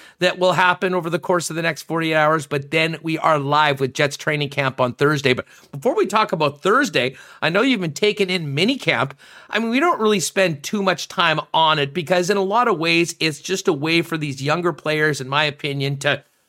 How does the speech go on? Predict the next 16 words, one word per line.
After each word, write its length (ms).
you 140
know, 120
prepare 560
themselves 520
and 160
get 220
ready 380
for 180
what 280
will 140
happen 360
in 200
main 260
camp. 400
But 160
there 160